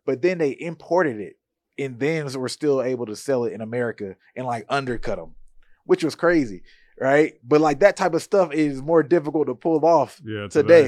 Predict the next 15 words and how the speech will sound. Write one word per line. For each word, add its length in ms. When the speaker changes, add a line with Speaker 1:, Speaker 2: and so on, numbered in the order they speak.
Speaker 2:
today, 60
Speaker 1:
right? 300
Speaker 2:
yeah. 120
Speaker 1:
And 240
the 80
fact 240
that 60
they 80
wouldn't 180
even 60
go 140
to 140
the 100
lengths, 300
though, 340